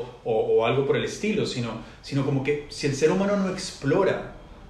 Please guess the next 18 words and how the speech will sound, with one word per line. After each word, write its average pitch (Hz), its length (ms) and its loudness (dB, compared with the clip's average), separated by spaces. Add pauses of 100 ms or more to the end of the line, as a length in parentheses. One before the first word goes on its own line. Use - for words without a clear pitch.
(220)
el 120 100 -6
lado 131 140 2
oscuro 156 720 2
de 131 80 0
la 113 120 -2
mente, 135 520 -4 (680)
no 135 100 0
explora 160 760 4 (240)
lo 131 160 -2
más 131 520 -2 (420)
macabro 151 680 4
que, 117 220 -4 (120)
que - 100 -14
el - 40 -12
ser 131 140 -2
humano 143 240 0
puede 139 200 4
ser 151 460 4